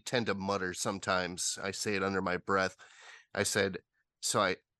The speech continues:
I get up in their ear. I say, "Mm, I just ruined my pants. Yummy."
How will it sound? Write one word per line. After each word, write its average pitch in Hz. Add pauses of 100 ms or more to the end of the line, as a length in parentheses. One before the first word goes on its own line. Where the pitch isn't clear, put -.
I 104
get 110
up 107
in 101
their 92
ear. 101
I 90
say, 104
"Mm, 160
I 101
just 104
ruined 123
my 98
pants. 113
Yummy." 98